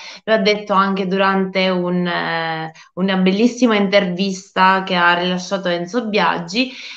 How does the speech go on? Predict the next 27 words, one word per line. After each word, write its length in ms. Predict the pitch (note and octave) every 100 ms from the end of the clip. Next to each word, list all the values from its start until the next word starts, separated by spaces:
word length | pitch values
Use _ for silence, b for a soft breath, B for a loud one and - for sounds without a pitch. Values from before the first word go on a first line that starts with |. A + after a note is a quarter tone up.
| B
eh, 200 | - G3
dove 200 | G3 B3
ha 40 | F#3+
definito 420 | A3 C#4+ C#4 G3
i 40 |
suoi 140 | G3+ G3
genitori 520 | B3+ C4 G3+ G3 F#3+
anarchici, 920 | - F3+ - E3+ D#3 D#3+ - F#3 F3+ F3+
quindi 220 | G3 F#3+
era 120 | F3+
molto 380 | F3+ G3 - F3+
libera. 500 | E3 D#3+ D#3+ E3 D#3+ B B B
Entrambi 560 | - B3 B3 C4+ C4 A3+
i 60 |
genitori 600 | G3 B3 C#4 B3+ A3 A3
venivano 580 | G#3+ A3 A3+ A3 G#3+ G3+
già 340 | F#3 A3 G#3+ G#3+
da 220 | F#3+ F#3
storie 640 | - - A3+ G#3 G3+ G3
precedenti. 1000 | F#3 F#3 F#3 F#3+ F3+ E3+ E3+ F3+ B3+ D#4 D4+ B B B -
La 200 | G3 F#3+
mamma, 520 | G#3+ A#3+ A3 F#3+ F3
Maria 440 | F3 F3+ G3 F#3
Giudice, 580 | F3+ G#3 A#3+ F#3 F3+ F#3+
era 280 | F#3+ F#3 F3+
una 520 | F3+ F3 E3+ E3 E3 D#3+
lombarda, 1000 | F3+ F#3 G3+ G3+ F3 - - G3 A#3